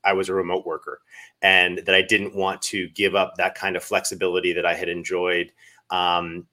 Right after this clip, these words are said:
and, and, and I felt like made me better at my job and more successful, uh, in, in my companies, uh, at whatever I, I would wanna do. And so w-, armed with that sort of knowledge,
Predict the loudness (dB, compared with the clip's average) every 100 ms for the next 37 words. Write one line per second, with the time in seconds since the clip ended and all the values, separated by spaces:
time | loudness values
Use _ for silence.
0 | -4 0 0 0 -4 -4 -2 0 2 0
1 | 0 -2 0 0 0 -4 -6 _ _ 2
2 | 4 2 -2 2 6 6 4 -2 -8 -8
3 | -6 -2 -2 0 -2 -2 -4 -4 -2 -2
4 | -2 -4 -2 -4 -4 -4 -6 -10 -8 -10
5 | -10 -12 -16 -20 _ -2 0 0 0 0
6 | 0 0 -2 -4 _ _ -2 -2 0 -2
7 | -2 -2 -4 2 6 8 6 2 -12 _
8 | _ _ _ _ 0 2 6 8 8 6
9 | 2 6 6 4 4 6 4 2 -6 0
10 | 2 4 2 0 -6